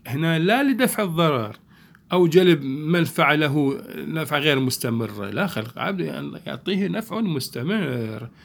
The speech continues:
فلا يحسن أن يكون ذلك غرضاً، يعني دفع الضرر وجلب المنفعة لخلق العبد. انتهى. ثم ندخل نقطة، ثم الثواب أو الثواب ماذا؟ ثم الثواب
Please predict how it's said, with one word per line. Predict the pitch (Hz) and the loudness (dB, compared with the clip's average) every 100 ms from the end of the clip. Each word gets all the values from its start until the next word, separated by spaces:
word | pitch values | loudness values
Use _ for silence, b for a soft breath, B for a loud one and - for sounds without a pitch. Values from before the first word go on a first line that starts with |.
| B B | B B
فلا | - 98 131 | -8 -4 -2
يحسن | 202 - 214 | -4 -4 -4
أن | 196 175 170 | -2 -2 -2
يكون | 143 - 139 127 | -4 -6 -4 -2
ذلك | 123 120 120 - | -2 -2 -4 -4
غرضاً، | 117 113 110 110 | -2 -2 0 -2
يعني | 104 107 113 | -4 -6 -4
دفع | 113 - | -6 -6
الضرر | 113 113 110 131 151 190 226 B B B | -10 -6 -4 -4 -2 -4 -6 B B B
وجلب | 131 127 123 | 0 2 2
المنفعة | 123 135 170 202 202 B - | 0 -2 0 0 -2 B -6
لخلق | 135 123 113 113 | -2 0 -2 -4
العبد. | 104 107 104 107 - - - | -8 -8 -12 -14 -20 -18 -8
انتهى. | 123 - 123 - B - 196 | -6 -4 -6 -6 B -4 0
ثم | 220 214 | 2 2
ندخل | 196 180 165 | 0 0 -2
نقطة، | 160 170 131 | -2 -2 -6
ثم | 113 - 131 127 127 123 | -8 -2 -2 0 -2 -4
الثواب | 123 - 123 113 127 170 165 165 156 170 175 175 135 | -6 -8 -4 -2 0 0 0 -2 -2 -2 -2 -4 -4
أو | 120 | -6
الثواب | 120 - 120 120 120 120 120 127 156 185 202 B B B B - _ | -6 -6 -4 -4 -4 -6 -6 -4 -2 -2 -4 B B B B -20 _
ماذا؟ | 220 120 131 143 175 233 - B B B _ | -8 -4 -4 -2 -2 -4 -8 B B B _
ثم | 131 123 | -4 -4
الثواب | 113 - 120 135 165 135 | -4 -8 -6 -2 -2 -6